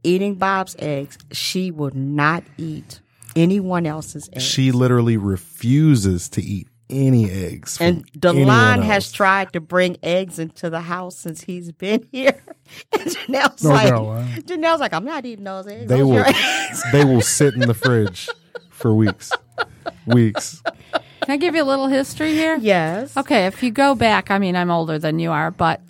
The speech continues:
Speaker 4: if you go back to our grandparents' times,
Speaker 1: The Eggman.
Speaker 4: before refrigeration,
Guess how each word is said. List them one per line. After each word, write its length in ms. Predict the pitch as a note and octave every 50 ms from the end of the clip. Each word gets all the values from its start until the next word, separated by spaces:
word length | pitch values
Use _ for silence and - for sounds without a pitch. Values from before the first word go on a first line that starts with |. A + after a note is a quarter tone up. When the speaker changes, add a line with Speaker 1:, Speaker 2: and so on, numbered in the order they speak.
| -
Speaker 4:
if 140 | - - -
you 80 | D4 C#4+
go 140 | - D#4 D4
back 280 | A3+ B3 A#3+ A#3+ - -
to 100 | - A3
our 80 | F#3+
grandparents' 680 | - F#3 E3+ E3+ F3 F3+ - G#3+ G#3 G#3+ A3 G#3+ - -
times, 380 | - A3+ A3+ A#3 A#3+ A#3+ A#3+
Speaker 1:
The 80 | - F#3
Eggman. 540 | F3 F3+ G3+ G#3+ G#3 F#3+ D#3+ D3 D#3 D#3 -
Speaker 4:
before 460 | - B3+ A#3+ - - B3 B3 B3 B3
refrigeration, 960 | A#3+ A#3 - - A#3 A3 G3 G#3 G3 G3 G3 G3 F#3+ F#3 - - E3 E3 -